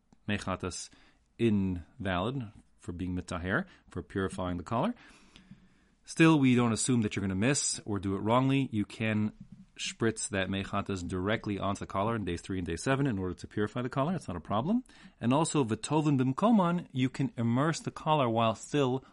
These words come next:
on the neck of the animal, meaning you could take the whole dog and let the whole dog go into the mikvah or into the, whatever it is, the, the lake, whatever it is, to be mitaher the collar. And we're not afraid that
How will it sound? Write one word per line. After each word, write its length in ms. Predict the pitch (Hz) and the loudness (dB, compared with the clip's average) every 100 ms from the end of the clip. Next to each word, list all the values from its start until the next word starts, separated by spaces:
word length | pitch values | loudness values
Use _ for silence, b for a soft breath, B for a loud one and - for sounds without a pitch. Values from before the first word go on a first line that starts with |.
| B - | B -2
on 140 | 113 | 0
the 220 | 104 104 - _ _ | 2 0 -4 _ _
neck 200 | 101 101 | -2 0
of 100 | 131 | -2
the 80 | 165 | 2
animal, 260 | 196 101 | 2 2
meaning 200 | 85 110 | 0 2
you 80 | 107 | 2
could 140 | 98 - | 2 -2
take 240 | 107 - | -4 -4
the 140 | 98 | -2
whole 160 | 95 160 | 4 4
dog 360 | 139 135 139 131 B B - | 6 6 4 -2 B B -6
and 80 | |
let 100 | 92 | -6
the 80 | - | -6
whole 220 | - 135 | -2 2
dog 320 | 127 117 113 104 | 4 6 4 4
go 180 | 101 | 0
into 180 | 101 95 | 0 -2
the 200 | 87 85 - _ - - _ _ 104 | -6 -6 -8 _ -20 -20 _ _ 0
mikvah 460 | 123 - 123 120 | 0 0 0 0
or 140 | 101 92 | 0 -2
into 200 | 85 87 | -4 -4
the, 220 | 85 80 b b b b _ | -4 -6 b b b b _
whatever 200 | 95 92 | -2 0
it 80 | 110 | 0
is, 140 | 110 98 | 0 -4
the, 220 | 95 82 71 _ _ _ _ _ _ _ - | -6 -6 -8 _ _ _ _ _ _ _ -8
the 140 | 90 | -4
lake, 280 | 85 113 - | -2 -2 -2
whatever 220 | 104 104 | -4 -2
it 60 | 110 | -2
is, 100 | 117 | -4
to 80 | - | -4
be 80 | |
mitaher 560 | 90 85 - 113 113 107 b b b _ | -4 -4 -2 -2 0 -2 b b b _
the 80 | - | -8
collar. 400 | 120 120 165 214 b b - | -2 0 0 -2 b b -6
And 80 | |
we're 40 | 101 | 0
not 180 | 110 147 | 2 0
afraid 440 | - 180 170 135 | 0 0 2 2
that 220 | 120 110 | 0 -2